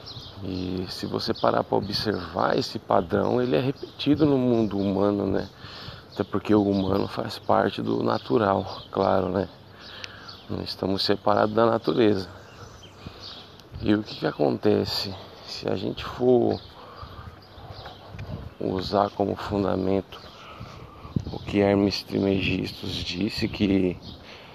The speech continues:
assim como é em cima,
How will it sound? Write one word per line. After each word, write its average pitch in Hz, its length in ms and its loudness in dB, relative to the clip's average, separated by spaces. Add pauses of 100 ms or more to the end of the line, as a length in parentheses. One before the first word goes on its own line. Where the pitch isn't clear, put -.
(100)
assim 113 560 4 (760)
como 101 420 4
é 98 100 4
em 101 120 2
cima, 98 720 2